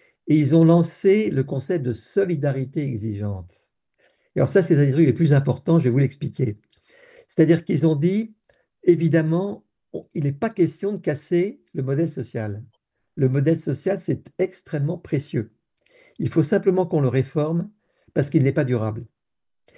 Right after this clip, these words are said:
Et ils ont lancé l'idée de, de, de, de, de, de, comment c'est, c'est du mot là, le, il est tellement beau là, le,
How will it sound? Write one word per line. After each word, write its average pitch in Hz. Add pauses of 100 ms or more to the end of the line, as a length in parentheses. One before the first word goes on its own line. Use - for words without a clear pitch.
(200)
Et 151
ils 151
ont 170
lancé 208
l'idée 147 (920)
de, 160 (280)
de, 120 (300)
de, 131
de, 117 (520)
de, -
de, 62
comment 123
c'est, 113
c'est -
du 117
mot 127
là, 110
le, 107
il 123
est 110
tellement 123
beau 127
là, 113
le, 104